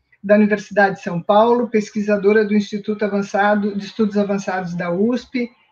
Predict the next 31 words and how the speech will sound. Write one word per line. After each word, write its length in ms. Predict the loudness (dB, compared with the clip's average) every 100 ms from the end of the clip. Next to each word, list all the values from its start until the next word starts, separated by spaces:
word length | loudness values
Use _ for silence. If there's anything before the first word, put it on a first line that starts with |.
| _
membro 400 | 0 4 4 4
da 100 | 4
Academia 520 | 4 2 4 4 4
Olímpica 400 | 2 0 -2 -6
Brasileira, 720 | -8 -8 -8 -4 2 4 4 0
colunista 640 | -4 -4 0 0 0 -4
do 100 | -2
Caderno 400 | -4 -2 -2 -4
de 100 | -6
Esportes 600 | -16 -8 -6 -6 -10 -4
da 120 | -4
Folha 300 | -4 -6 -6
de 80 | -8
São 180 | -10 -4
Paulo, 440 | 2 6 6 4
pesquisadora 920 | 4 0 2 2 2 2 4 6 4
também. 640 | 0 -4 2 4 4 0 _ _ _ 0
É 80 |
uma 300 | 6 8 8 8
honra 380 | 6 6 4 4
de 120 | 2
estar 140 | 0
aqui 260 | 0 0 -4
contigo, 520 | -4 -8 -6 -4 -4
Kátia, 420 | 2 4 4 2
obrigada 680 | -2 0 0 4 4 4 2 -2 -14
por 100 | -6
ter 180 | -2
aceito 500 | -2 -2 -6 -6 -10
o 40 | -10
convite. 640 | -6 2 2 2 0 -6